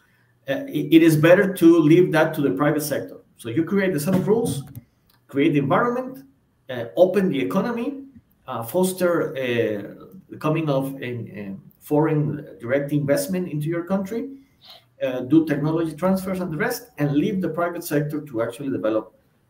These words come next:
the innovation ecosystem in each country. I think that's the right, the right formula to follow.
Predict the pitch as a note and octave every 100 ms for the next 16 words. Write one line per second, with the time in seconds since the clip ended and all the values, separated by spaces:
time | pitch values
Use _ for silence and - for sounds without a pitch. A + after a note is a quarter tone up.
0 | _ - A#2 G#2+ G#2+ G#2+ A2+ A2 G2 F#2
1 | F#2 - G#2 G2+ G2+ - F#2 - F#2 C3
2 | C3+ D3+ C#3+ C#3+ - - B2 - - -
3 | - A#2 A#2+ - B2 A#2 A2+ G#2+ A2 G#2
4 | G2+ F#2